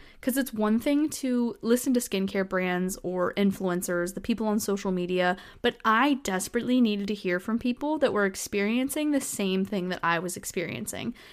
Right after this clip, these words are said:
And it was through Reddit that I learned that I had absolutely destroyed my skin by over-exfoliating. So I dropped everything,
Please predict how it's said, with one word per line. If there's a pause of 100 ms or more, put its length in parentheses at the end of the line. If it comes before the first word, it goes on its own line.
(120)
And
it
was
through
Reddit
that
I
learned
that
I
had
absolutely
destroyed
my
skin (200)
by
over-exfoliating. (180)
So
I
dropped
everything,